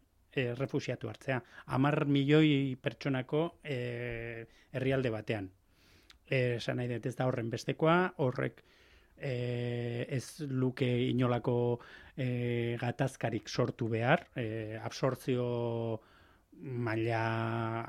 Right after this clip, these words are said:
handia edukiko du hamar milioi biztanle dituen estatu batek, baina ez, e, mm, gero,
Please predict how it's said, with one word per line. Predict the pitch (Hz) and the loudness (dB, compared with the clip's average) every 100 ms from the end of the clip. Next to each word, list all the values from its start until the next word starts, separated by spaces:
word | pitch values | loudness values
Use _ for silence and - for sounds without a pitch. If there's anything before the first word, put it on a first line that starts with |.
| 123 | 0
handia | 123 117 131 120 101 | 2 4 4 4 0
edukiko | 110 107 110 113 - | -2 -2 -2 -2 0
du | 117 123 - - - | 2 0 -2 -14 -4
hamar | 120 123 117 | 2 2 2
milioi | 113 117 113 123 117 110 107 107 104 | 0 0 2 2 2 0 -4 -6 -8
biztanle | - 131 143 - 135 123 - 127 120 | -12 -12 -12 -12 -8 -6 0 0 0
dituen | 110 127 120 117 - - | -2 -4 -4 -4 -8 -10
estatu | - - 120 | -6 -6 -6
batek, | 110 107 147 - - - | -8 -6 -6 -6 -20 -6
baina | 135 143 156 | 2 4 4
ez, | - - - - | 0 -14 -20 -2
e, | 147 131 127 123 117 - - _ _ - | 2 2 2 -2 -6 -10 -20 _ _ -6
mm, | 170 139 131 131 131 127 127 123 123 139 - 180 131 | 0 2 4 4 4 4 2 0 -4 -8 -8 -4 4
gero, | 160 180 | 6 6